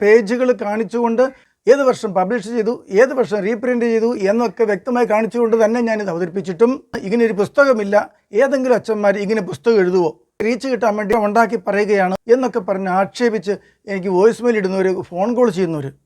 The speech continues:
വ്യക്തമായ തെളിവുകളോടെ ഞാൻ അവതരിപ്പിച്ച വീഡിയോ ആണ്. അതിൽ വന്ന കമൻറ്റുകൾക്ക് ഒരു മറുപടി പറയാൻ ഉദ്ദേശിച്ചാണ് ഞാൻ ഈ വീഡിയോ ചെയ്യുന്നത്. അതുമായി ബന്ധപ്പെട്ട ഒത്തിരി സപ്പോർട്ട് എനിക്ക് കിട്ടി. ധാരാളം കമൻറ്റുകൾ എനിക്ക് അനുകൂലമായി വരുന്നു. അപൂർവം ചില കമൻറ്റുകൾ എന്നെ കുറ്റപ്പെടുത്തി വരുന്നുണ്ട്. അതുമായി ബന്ധപ്പെട്ട് ഒത്തിരിയേറെ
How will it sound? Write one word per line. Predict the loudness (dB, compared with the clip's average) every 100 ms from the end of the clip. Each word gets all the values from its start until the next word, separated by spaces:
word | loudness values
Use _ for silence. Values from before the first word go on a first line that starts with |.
| _ _ -6
വ്യക്തമായ | -6 -2 2 4 4
തെളിവുകളോടെ | 4 4 4 4 2 0 -4 _ _ _ -10
ഞാൻ | -8 -6 -4
അവതരിപ്പിച്ച | -4 -2 -2
വീഡിയോ | 0 2 2 0
ആണ്. | -4 -10 _ _ _ -4
അതിൽ | -2 2
വന്ന | 2 2 2
കമൻറ്റുകൾക്ക് | 2 2 2 2 2
ഒരു | 2 0
മറുപടി | 2 2 2
പറയാൻ | 2 0 0
ഉദ്ദേശിച്ചാണ് | -2 -4 -4 -6 -6 -6
ഞാൻ | -6 -6
ഈ | -4
വീഡിയോ | -2 0 -2 -2
ചെയ്യുന്നത്. | -8 -6 -6 -10 _ _ -8 -2
അതുമായി | 2 2
ബന്ധപ്പെട്ട | 2 -2 -2 -4
ഒത്തിരി | -4 -4 -4
സപ്പോർട്ട് | -2 0 0
എനിക്ക് | 0 0 -2
കിട്ടി. | -2 -4 -8 _ -2
ധാരാളം | 2 4 4 4
കമൻറ്റുകൾ | 0 2 2 0
എനിക്ക് | -2 -4
അനുകൂലമായി | 4 4 4 0 -2
വരുന്നു. | -2 -4 -2
അപൂർവം | 0 2 0 0
ചില | -2
കമൻറ്റുകൾ | -2 -2 0 2 2 0 -2
എന്നെ | 0
കുറ്റപ്പെടുത്തി | 2 2 2 2 2
വരുന്നുണ്ട്. | 0 -2 -6 -10 _ -4
അതുമായി | 4 4 4
ബന്ധപ്പെട്ട് | 2 2 2
ഒത്തിരിയേറെ | 2 4 4 4